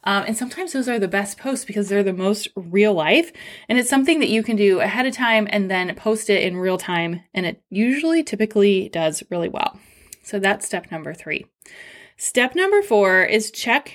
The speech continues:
your automations and systems. So if anything, vacation planning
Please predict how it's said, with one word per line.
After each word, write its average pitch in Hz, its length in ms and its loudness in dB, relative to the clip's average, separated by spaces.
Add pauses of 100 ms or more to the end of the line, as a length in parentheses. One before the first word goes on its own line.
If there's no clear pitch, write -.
(120)
your 196 580 2
automations 196 720 -2
and 180 180 -6
systems. - 540 -10 (180)
So 220 340 2
if 233 260 0
anything, 226 840 0
vacation 220 540 -2
planning 196 540 -6